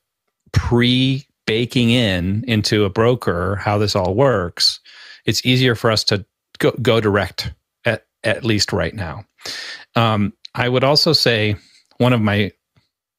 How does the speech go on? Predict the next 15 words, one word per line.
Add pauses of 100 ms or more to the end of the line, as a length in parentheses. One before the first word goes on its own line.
(160)
favorite
things
about
this
process (340)
has
been, (840)
oh,
something
doesn't
do
something, (300)
like
Mix
Effect